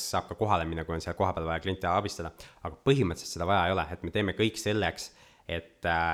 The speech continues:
sinna kohapeale ei ole kedagi vaja ja et meil ei pea kedagi jooksvalt palgal hoidma, sest virtuaalassistendidele makstakse ainult tunnitasu, äh, reaalselt tehtud töö eest, et me ei pea mak-, äh, meil ei teki niukest, äh, täisajaga töökohta sinna. Ja me, miniladude juurde tihti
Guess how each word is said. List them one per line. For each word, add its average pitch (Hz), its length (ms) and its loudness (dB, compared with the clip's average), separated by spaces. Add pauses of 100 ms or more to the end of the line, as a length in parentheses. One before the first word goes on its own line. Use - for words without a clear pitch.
sinna 90 180 -4
kohapeale 90 520 0
ei 87 40 0
ole 101 160 2
kedagi 80 300 -4
vaja 123 220 2 (260)
ja 87 160 0
et - 80 -8
meil 85 160 -4
ei - 60 -12
pea 98 180 6
kedagi 90 240 0
jooksvalt 90 260 -2
palgal 82 300 0
hoidma, 80 220 -4 (180)
sest - 160 -6
virtuaalassistendidele 82 1120 0
makstakse 90 400 -6
ainult 87 160 -4
tunnitasu, 87 460 -2 (420)
äh, 85 160 -4
reaalselt 85 240 4
tehtud - 320 -8
töö 87 180 0
eest, - 300 -6
et 78 100 -12
me 82 120 -6
ei 80 40 -20
pea 87 140 0
mak-, - 320 -6
äh, 87 240 -6
meil 85 180 -6
ei 85 60 -10
teki 90 320 -6
niukest, 78 480 -10
äh, 85 160 -4
täisajaga 85 480 -4
töökohta 82 320 -6
sinna. 82 160 -8 (480)
Ja 87 80 -4
me, 92 160 0 (400)
miniladude 107 560 4
juurde 92 160 0
tihti 92 400 -6